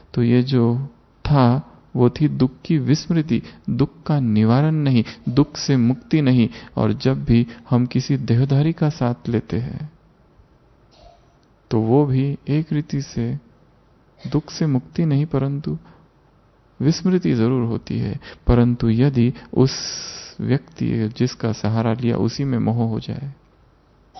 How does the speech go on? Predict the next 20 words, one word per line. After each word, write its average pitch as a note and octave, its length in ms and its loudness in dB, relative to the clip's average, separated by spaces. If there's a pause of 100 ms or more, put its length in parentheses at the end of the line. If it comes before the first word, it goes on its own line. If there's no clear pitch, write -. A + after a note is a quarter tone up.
(720)
और A#2 140 4
उसी A2+ 200 0
में D3 120 4
आसक्ति B2 480 0
हो A2 140 4
जाए A2+ 340 0 (460)
तो A#2 80 4
नए A#2 280 4
विकार A#2 440 4
और A#2 80 2
नए A#2 220 2
विकर्म A#2+ 420 0
खड़े G#2+ 240 0
होंगे। G2+ 340 -4 (420)
और A#2 240 4
एक A2 120 2 (120)
बात, - 420 -2 (420)
आत्मा B2 500 2
का G2 240 0
अकेलापन G#2+ 1160 -2